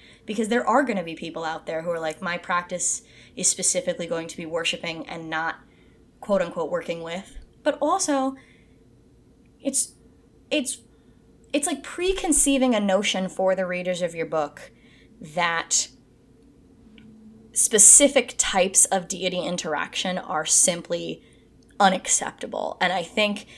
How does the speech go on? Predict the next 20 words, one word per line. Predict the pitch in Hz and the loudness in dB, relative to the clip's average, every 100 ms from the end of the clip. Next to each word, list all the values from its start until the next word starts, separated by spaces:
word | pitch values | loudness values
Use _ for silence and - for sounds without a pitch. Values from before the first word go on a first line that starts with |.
| - | -8
she | - | -2
spends | 214 208 202 | 0 2 2
so | - 220 | 4 2
much | 202 - | 2 0
time | - 311 311 233 196 190 202 - - - - | -2 2 4 4 2 -2 -8 -16 -20 -20 -6
saying | - 220 190 180 - | 0 4 4 2 2
everything | 208 214 220 | 2 2 2
should | 202 208 | 0 0
be | 196 | -2
for | - | -4
you, | 196 254 285 285 | 0 2 4 4
you | 226 196 | 4 2
need | 190 185 | -2 0
to | - | -2
do | 180 170 | -2 -4
what | 165 - | -2 0
feels | 180 156 | 0 2
good | 180 151 | 0 -2
for | - | -2
you, | 190 285 285 240 226 | 0 4 6 6 4